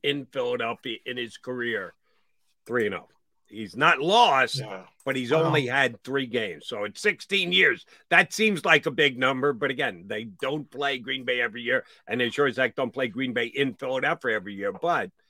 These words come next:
Speaker 1: he is three and oh, undefeated against the Eagles, but he might be coming in with the least, uh, talented squad that Aaron Rodgers has ever played for. Uh, we will be back here again tomorrow to talk about it.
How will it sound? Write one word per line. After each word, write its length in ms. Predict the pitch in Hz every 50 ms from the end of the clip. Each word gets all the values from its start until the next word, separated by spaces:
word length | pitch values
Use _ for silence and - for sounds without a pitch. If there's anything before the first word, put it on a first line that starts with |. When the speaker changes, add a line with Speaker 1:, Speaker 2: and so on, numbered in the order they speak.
| _ _ _ _ _
Speaker 1:
he 140 | 113 117 127
is 160 | 135 131 -
three 240 | - 127 131 127 120
and 80 | 107
oh, 160 | 98 87 - - -
undefeated 640 | 110 123 127 107 113 - - 120 110 92 92 90
against 380 | 101 87 95 107 101 92 - -
the 100 | - 110
Eagles, 280 | 104 92 101 98 95 - -
but 100 | 104 92
he 80 | 90
might 300 | 90 104 110 120 113 -
be 100 | - 120
coming 320 | - - 113 110 110 113 107
in 240 | 104 101 98 98 87 - _ _ _ _ _
with 180 | _ 101 101 - - -
the 340 | 107 98 98 95 90 87 85 - - 92
least, 1080 | 92 98 98 98 101 101 98 95 98 101 104 120 135 143 131 - - - - - - - _ _ _ _ _ _ -
uh, 200 | 107 101 98 95 -
talented 440 | - 123 120 117 117 110 92 110 98
squad 460 | - - - - 107 104 101 104 95 -
that 220 | - 107 98 87 - -
Aaron 300 | 107 90 95 101 92 90
Rodgers 400 | 95 95 90 92 80 90 87 -
has 160 | - 98 87
ever 220 | 95 90 80 85 85
played 280 | - - - 82 80 - _
for. 160 | - - - - - - - - - - 120 -
Uh, 280 | 107 110 110 110 113
we 140 | 113 131 151
will 180 | 160 180 185 170
be 100 | 180 180
back 280 | 135 208 214 233 226 -
here 140 | 226 220 208
again 340 | 196 185 165 214 208 196 165
tomorrow 320 | - 175 180 190 196 196
to 120 | 180 175
talk 300 | 160 - 175 170 160 - -
about 260 | 156 151 165 165 156
it. 100 | 151 -